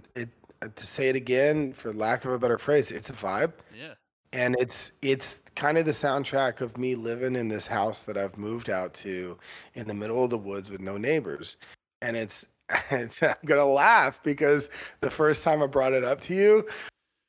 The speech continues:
Speaker 1: I couldn't get through the
Speaker 2: <laughs>
Speaker 1: telling you to listen to it without laughing, and you clown me so fucking hard. So the artist's name is Jake Xerxes Fussell, and the album is called Good and Green Again.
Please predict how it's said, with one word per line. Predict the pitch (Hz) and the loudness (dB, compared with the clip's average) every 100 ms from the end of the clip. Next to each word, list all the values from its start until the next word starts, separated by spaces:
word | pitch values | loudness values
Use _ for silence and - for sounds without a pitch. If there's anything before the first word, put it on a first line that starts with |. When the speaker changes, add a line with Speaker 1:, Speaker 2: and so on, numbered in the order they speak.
| _ _ _ _ _ _ - | _ _ _ _ _ _ 0
Speaker 1:
I | 151 160 165 | 4 4 4
couldn't | - 175 156 151 | 2 2 2 2
get | 156 - | 2 2
through | 139 147 175 | 2 4 6
the | 180 170 - - - | 4 2 -2 -8 -6
Speaker 2:
<laughs> | 233 - | -6 0
Speaker 1:
telling | 139 160 156 | 2 4 2
you | 151 | 2
to | |
listen | 143 139 - 151 | 2 0 -2 0
to | 185 | 4
it | 175 | 4
without | 170 143 135 | 6 4 4
laughing, | 135 139 - 190 170 | 4 2 4 2 4
and | 156 147 | 0 0
you | 151 175 196 196 196 - _ - | 2 6 6 4 2 -8 _ -6
clown | 170 147 151 180 | 0 2 4 4
me | 170 160 | 4 4
so | - - 147 170 | 2 2 2 2
fucking | 170 175 147 151 139 | 2 0 0 0 -2
hard. | 160 170 143 117 - - - - | 2 4 4 0 -12 -18 -12 -6
So | 139 | 0
the | 151 | 2
artist's | 151 156 170 190 - 165 | 6 6 8 6 4 4
name | 165 190 147 | 4 4 2
is | 135 127 117 | 0 -4 -4
Jake | 120 131 151 135 | 0 2 2 -2
Xerxes | 120 139 - 165 156 - | 0 0 0 0 0 2
Fussell, | 160 160 - 123 127 - - - - - - | 2 4 2 0 -2 -6 -14 -16 -16 -18 -2
and | 156 156 | 0 2
the | 147 | 2
album | 147 160 180 180 156 | 6 6 6 4 4
is | 135 | 2
called | - 160 151 151 135 | 2 4 4 4 2
Good | 143 151 156 | 4 6 6
and | 151 147 | 0 0
Green | 156 175 | 0 2
Again. | 139 117 104 107 | 0 -2 -4 -8